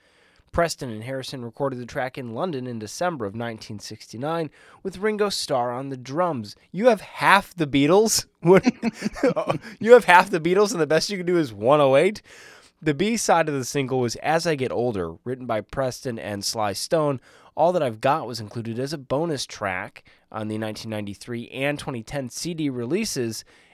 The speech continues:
and a recording by Troy was first issued in nineteen ninety-two on the C D release of a different album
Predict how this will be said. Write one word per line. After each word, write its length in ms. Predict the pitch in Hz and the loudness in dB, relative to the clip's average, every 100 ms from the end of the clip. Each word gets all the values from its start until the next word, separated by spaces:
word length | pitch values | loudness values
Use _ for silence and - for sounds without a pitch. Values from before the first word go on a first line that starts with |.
| _ | _
and 300 | 147 160 160 | -6 -4 -4
a 80 | - | -2
recording 500 | 143 135 196 202 180 | -4 0 0 2 0
by 140 | 139 | -4
Troy 220 | 120 135 | -4 -6
was 160 | 120 117 | -6 -8
first 480 | - 151 165 - - _ - | -6 -6 -6 -10 -18 _ -8
issued 360 | 120 - 123 | -8 -6 -10
in 100 | 107 | -10
nineteen 320 | 107 104 110 | -10 -10 -12
ninety-two 440 | 104 101 98 - 143 | -10 -8 -10 -8 -6
on 100 | 110 | -6
the 60 | |
C 160 | 104 - | -8 -8
D 120 | 117 | -8
release 420 | 101 92 95 - - | -8 -10 -12 -14 -16
of 380 | - 95 90 87 _ _ _ _ _ | -8 -6 -8 -12 _ _ _ _ _
a 160 | 98 98 | -10 -6
different 380 | 135 139 131 | -4 -4 -6
album 480 | - 98 92 101 117 | -8 -8 -6 -8 -10